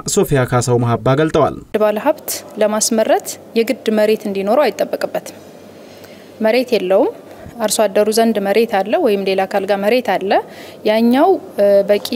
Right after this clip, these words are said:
Speaker 2: ግብዓት ስለሌለው ወይም ደግሞ ፋይናንሻል እጥረት ኖሮበት በቂ ምርት ማምረት አልቻለም። ያኛው ደግሞ ሪሶርስ አለው። ያንን ይዞ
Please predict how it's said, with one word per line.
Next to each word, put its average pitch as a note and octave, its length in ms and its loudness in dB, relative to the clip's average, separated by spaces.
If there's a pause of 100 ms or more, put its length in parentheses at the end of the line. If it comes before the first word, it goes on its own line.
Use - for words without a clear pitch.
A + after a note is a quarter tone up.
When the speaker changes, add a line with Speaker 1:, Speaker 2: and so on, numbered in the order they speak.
(120)
Speaker 2:
ግብዓት G3+ 400 0
ስለሌለው G3 520 0
ወይም G#3+ 220 2
ደግሞ G3 300 0
ፋይናንሻል G3+ 520 -2 (360)
እጥረት - 420 0
ኖሮበት G3 520 2 (800)
በቂ A#3 240 2
ምርት B3 220 0
ማምረት G#3+ 340 0
አልቻለም። G3+ 440 0 (520)
ያኛው A#3 300 4
ደግሞ A3 220 4 (280)
ሪሶርስ A#3+ 460 0
አለው። F#3+ 240 0
ያንን A#3+ 340 4
ይዞ G#3+ 160 2